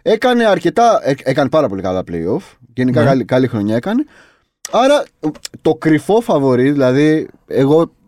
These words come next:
Speaker 1: το καταλαβαίνω ως hot take, έχω κι άλλους, δηλαδή, όπως καταλαβαίνεις από την πρόβλεψη πριν για την Ατλάντα, έχω και τον Trey Young μέσα.
Speaker 2: Οκ.
Speaker 1: Αλλά θέλω, ρε παιδί μου, να νομίζω ότι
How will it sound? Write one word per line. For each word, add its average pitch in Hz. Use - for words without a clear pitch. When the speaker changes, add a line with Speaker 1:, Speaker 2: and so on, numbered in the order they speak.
Speaker 1:
το 147
καταλαβαίνω 139
ως 170
hot 170
take, 131
έχω 139
κι 139
άλλους, 120
δηλαδή, 120
όπως 113
καταλαβαίνεις 117
από 117
την 110
πρόβλεψη 123
πριν 135
για 120
την 113
Ατλάντα, 160
έχω 135
και 123
τον 120
Trey 135
Young 92
μέσα. 90
Speaker 2:
Οκ. 135
Speaker 1:
Αλλά 220
θέλω, 302
ρε 294
παιδί 254
μου, 302
να 302
νομίζω 226
ότι 269